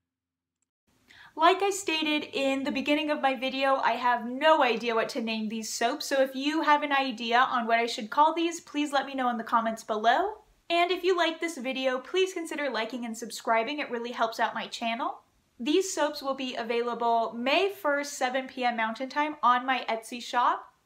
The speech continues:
Due to the global pandemic that is happening right now, I will actually be having another soap release in just a couple days. I've been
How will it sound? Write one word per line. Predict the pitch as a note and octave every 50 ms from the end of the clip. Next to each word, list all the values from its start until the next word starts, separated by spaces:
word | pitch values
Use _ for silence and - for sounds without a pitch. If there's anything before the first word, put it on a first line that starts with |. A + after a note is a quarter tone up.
| _ _ _ _ -
Due | D#4 E4 G4 G#4
to | G4+ -
the | - G#4+ G4 D#4+
global | C#4 C4 B3+ B3 C4 C4+
pandemic | - - B3 A#3+ A3 A#3 A3 G#3+ A#3 A#3 -
that | A#3 A3+ A3+
is | A3 A3
happening | - A#3+ A3+ A#3 A#3 B3 A3+ A#3+ A#3 A#3 A3 G#3+
right | A3+ A#3 A3+ A3+ A3 A3+
now, | A3+ A#3 A3+ A#3 B3 D4 E4 E4 -
I | A#3+ C4
will | C4+ D4+ D4 -
actually | C4 B3 B3 - - - C#4 C4
be | G#3+ B3+ B3+
having | B3 - B3 A#3+ A#3 A#3+ A#3+ A#3 A#3 A#3 -
another | - A#3 A#3 A#3 A3+ A3+ A#3 A3+ B3 C4 C4 E4 E4+
soap | D#4 - - C#4+ C4 B3 B3+
release | B3+ A#3+ A#3 A#3 A#3 A#3+ A#3+ -
in | - A#3 A3+
just | A3 A3+ A3 -
a | A3+
couple | - - A#3 A#3 A#3 A#3
days. | G3+ A3+ G#3 G#3+ A3+ C4+ F4 F#4+ F#4+ - - _ _ _ _ _ _ _ _ _ _ _ _ _ _ -
I've | - C4 C4+ C4 A#3+ C4
been | C#4+ C#4 C4+ C4+ C4 C4